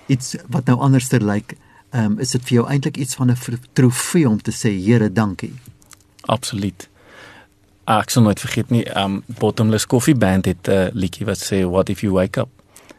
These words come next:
Speaker 2: En hy het die volgende oggend toe my vrou opgeneem is, het dit gespeel en die liedjie gaan oor, as jy die volgende oggend wakker word net met dit waaroor jy dankbaar was die vorige dag, waarmee sal jy opeindig? En dit ek besef dat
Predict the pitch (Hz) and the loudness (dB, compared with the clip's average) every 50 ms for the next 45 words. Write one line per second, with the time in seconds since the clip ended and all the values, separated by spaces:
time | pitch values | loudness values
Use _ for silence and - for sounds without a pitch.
0 | _ _ - 113 101 92 90 92 101 101 - - 120 113 104 - 113 101 95 98 | _ _ -2 0 2 2 2 2 0 0 0 2 2 2 2 2 0 0 0 -2
1 | - - 104 90 - 113 104 - - 110 101 95 98 - - - 95 90 90 90 | -4 -4 -4 -4 -4 -6 -6 -4 0 2 2 2 2 -2 -6 -6 -4 -4 -4 -4
2 | 87 - 98 87 - _ _ - 95 90 - - - - - - - 95 90 90 | -6 -6 -8 -10 -10 _ _ -6 -6 -6 -6 -8 -8 -8 -8 -6 -8 -8 -6 -6
3 | 90 - 117 131 147 - - _ - - 110 98 110 98 - 135 120 - - 113 | -8 -8 -10 -10 -12 -16 -16 _ -2 0 2 2 2 2 0 -2 -2 0 -2 -2
4 | 107 113 113 107 104 - - - - - - - - - - - - _ _ _ | -2 0 2 2 0 0 -2 -14 -18 -16 -16 -16 -16 -18 -18 -20 -20 _ _ _
5 | - - 113 104 - - 101 101 104 113 - - 143 131 - 170 160 - - 113 | -2 0 0 0 2 2 2 4 4 2 2 2 2 2 4 4 2 2 2 2
6 | - 127 113 - 107 90 - - 113 101 90 95 95 92 87 - - 95 92 107 | 4 4 4 4 2 0 0 0 -2 -2 0 0 -2 -2 -4 -4 -4 0 2 2
7 | 120 127 123 - 110 98 95 101 98 - - - 98 95 95 98 98 98 95 92 | 2 2 0 -2 -2 0 2 0 0 -2 -4 -4 -2 0 0 0 0 0 0 2
8 | 90 90 95 95 - - 101 101 95 90 90 90 - 90 - - 110 98 92 - | 2 0 0 0 2 2 2 2 2 0 -2 -4 -4 -10 -6 -4 -2 -2 -2 -4
9 | - 92 85 87 - - - - _ _ _ _ _ _ _ _ _ - - 98 | -4 -4 -4 -6 -6 -8 -14 -20 _ _ _ _ _ _ _ _ _ 0 2 2
10 | 92 104 107 104 - 110 98 92 - - - - 82 87 87 - - - - - | 4 4 2 2 0 -2 -2 -2 -2 -4 -6 -6 -6 -6 -6 -8 -10 -14 -18 -20
11 | - - _ _ _ _ _ _ _ _ _ _ _ _ _ _ _ _ _ - | -20 -20 _ _ _ _ _ _ _ _ _ _ _ _ _ _ _ _ _ 0
12 | 107 107 104 101 98 101 98 98 - - _ _ _ _ _ _ _ _ _ _ | 0 2 2 4 4 4 4 2 0 -4 _ _ _ _ _ _ _ _ _ _
13 | _ _ _ _ _ _ - - 110 - 110 - - 113 - - - 127 101 90 | _ _ _ _ _ _ 0 0 2 2 2 0 0 -2 0 2 2 2 2 2
14 | - - 98 90 | 0 -2 -2 -2